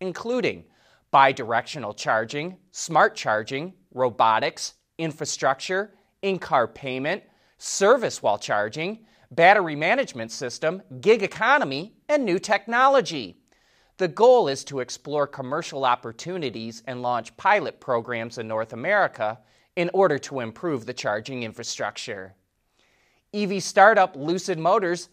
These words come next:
hit a major milestone by kicking off production of its Air sedan at its plant in Arizona.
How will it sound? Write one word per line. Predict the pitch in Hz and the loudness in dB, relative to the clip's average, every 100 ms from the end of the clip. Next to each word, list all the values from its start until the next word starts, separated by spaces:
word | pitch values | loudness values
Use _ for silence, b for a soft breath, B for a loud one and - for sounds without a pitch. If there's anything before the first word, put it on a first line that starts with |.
| _ | _
hit | 143 151 | -2 2
a | 127 | 2
major | 127 156 175 180 | 2 0 0 -2
milestone | 160 180 226 202 - 139 139 156 | 0 2 2 0 -2 0 0 -2
by | 117 | -6
kicking | 120 - 220 202 175 | -6 -6 -6 -4 0
off | 170 170 | 0 0
production | 135 117 180 254 - 135 | -6 0 2 2 0 -4
of | 120 | -4
its | 117 - | -6 -8
Air | 190 226 | -4 -4
sedan | 269 139 117 117 143 | -4 -6 -4 -4 -4
at | 147 | -4
its | 151 - | -4 -8
plant | - 165 156 170 | -8 -6 -6 -6
in | 127 | -4
Arizona. | 123 131 170 196 233 120 | -4 -2 0 0 0 -2